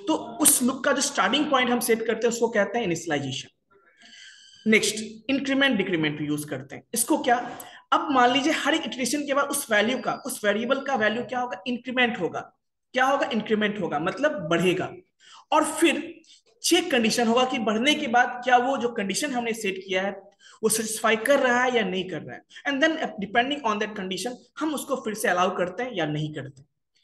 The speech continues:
उसको कहते हैं termination कंडीशन। यानी ये तीन part बच्चों आपको हर एक condition में, हर एक, अ, loop में मिलेगा। एक initialization part,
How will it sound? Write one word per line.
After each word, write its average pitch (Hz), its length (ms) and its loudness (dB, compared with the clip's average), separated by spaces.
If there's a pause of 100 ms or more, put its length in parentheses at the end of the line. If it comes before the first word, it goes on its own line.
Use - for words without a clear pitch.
(280)
उसको 254 240 -4
कहते 202 300 -4
हैं - 120 -6
termination 156 520 -4
कंडीशन। - 560 -14 (840)
यानी 233 480 2 (240)
ये 302 160 2
तीन 269 360 -4
part 226 160 2
बच्चों 220 280 -2
आपको 226 200 -2
हर - 280 -2
एक 262 180 -2
condition 185 400 -6
में, 165 240 -10
हर 269 240 -2
एक, 269 100 -6 (800)
अ, 165 520 2
loop 247 200 -2
में 196 120 0
मिलेगा। 156 440 0
एक 196 80 -2
initialization 156 640 -2
part, 254 300 -4